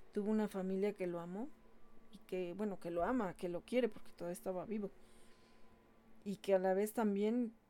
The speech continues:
en ese amor lo están queriendo dejar descansar para que ya no sufra".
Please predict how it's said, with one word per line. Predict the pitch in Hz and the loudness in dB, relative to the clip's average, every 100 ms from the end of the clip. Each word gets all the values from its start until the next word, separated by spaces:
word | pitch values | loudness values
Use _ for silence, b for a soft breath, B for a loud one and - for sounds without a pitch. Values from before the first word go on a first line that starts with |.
| - - | -12 0
en | 214 | 2
ese | 208 208 | 2 2
amor | 226 208 214 226 | 4 4 4 6
lo | 202 | 4
están | - 208 208 | 4 2 2
queriendo | 196 202 190 190 196 202 | 2 2 4 4 2 0
dejar | 185 - 190 180 - _ | -2 -2 -2 -2 -10 _
descansar | 190 185 - - 165 202 | -4 -4 -2 -8 -2 -2
para | 208 185 170 | 0 -2 -2
que | 180 | -4
ya | 185 | -2
no | 190 180 | 0 0
sufra". | 240 247 196 | -2 0 -2